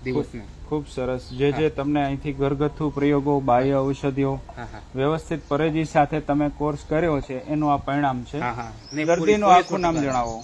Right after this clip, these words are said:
Speaker 1: કાળાભાઈ શકુરભાઈ હળિયા.
Speaker 2: અને તમારો મોબાઈલ નંબર કયો?
Speaker 1: છન્નું આઠ પંચોતેર તેત્રીસ ચાર ઓગણએંસી.
Speaker 2: બરોબર, કે આવા મેડિકલ સાયન્સના રિજેક્ટ કરેલા કેસોમાં પણ અમૃત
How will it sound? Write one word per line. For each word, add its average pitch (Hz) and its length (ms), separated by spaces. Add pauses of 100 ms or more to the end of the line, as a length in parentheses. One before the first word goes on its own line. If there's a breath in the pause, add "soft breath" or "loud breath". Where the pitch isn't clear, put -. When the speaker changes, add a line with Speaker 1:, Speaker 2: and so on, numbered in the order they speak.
(140)
Speaker 1:
કાળાભાઈ 151 420
શકુરભાઈ 131 500
હળિયા. 110 300 (440)
Speaker 2:
અને 156 200
તમારો 175 500
મોબાઈલ 170 400
નંબર 170 260
કયો? 165 260 (280)
Speaker 1:
છન્નું 151 300
આઠ 147 160
પંચોતેર 151 500 (240)
તેત્રીસ 139 340
ચાર 131 160
ઓગણએંસી. 120 540 (340)
Speaker 2:
બરોબર, 147 500
કે 147 240
આવા 156 200
મેડિકલ 160 520
સાયન્સના 165 480
રિજેક્ટ 147 380
કરેલા 165 320
કેસોમાં 165 640
પણ 165 140
અમૃત 160 320